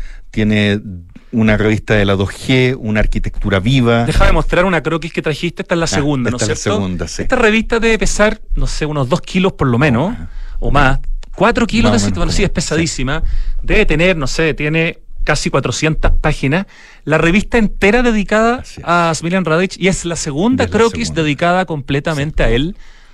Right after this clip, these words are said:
Speaker 2: Pedazo de revista, una de las revistas más apreciadas para
Speaker 1: Por
Speaker 2: los
Speaker 1: los
Speaker 2: amantes de la
Speaker 1: arquitectos a nivel
Speaker 2: arquitectura
Speaker 1: mundial es una de
Speaker 2: a
Speaker 1: las
Speaker 2: nivel
Speaker 1: más
Speaker 2: mundial.
Speaker 1: apetecidas. Se agotan al tiro.
Speaker 2: ¿Cuánto cuesta esta revistita, Pablo?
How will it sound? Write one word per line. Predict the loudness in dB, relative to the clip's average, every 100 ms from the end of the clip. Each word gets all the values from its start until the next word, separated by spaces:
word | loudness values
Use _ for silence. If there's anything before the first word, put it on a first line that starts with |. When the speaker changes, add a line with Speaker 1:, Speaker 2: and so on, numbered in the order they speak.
| -20 -2
Speaker 2:
Pedazo | 2 4 4 0 -2 -4 -4
de | -4 -4
revista, | -2 -2 -2 -2 -2
una | -2
de |
las | -2
revistas | -2 -2 -4
más | 0 2 4 2 2 0 0 -2 -2 0
apreciadas | 0 2 0 2 4 4 4 2 0 -2 -4 -10 -2
para |
Speaker 1:
Por | 2
Speaker 2:
los | 4
Speaker 1:
los |
Speaker 2:
amantes | 4 2 2
de | 0
la |
Speaker 1:
arquitectos | 0 2
a |
nivel | 2 2
Speaker 2:
arquitectura | 2 0 0
Speaker 1:
mundial | 0
es | 0
una | 0
de | 0
Speaker 2:
a |
Speaker 1:
las | 0
Speaker 2:
nivel | 0 2
Speaker 1:
más | 2
Speaker 2:
mundial. | 2 0
Speaker 1:
apetecidas. | -4 -8 -10 -14
Se | -2
agotan | 0 2 2 2
al | 0
tiro. | -2 -4 -4
Speaker 2:
¿Cuánto | -4 -2 -2
cuesta | -2 -2
esta | -6
revistita, | -6 -6 -6 -6 -4
Pablo? | -2 -4 -6 -8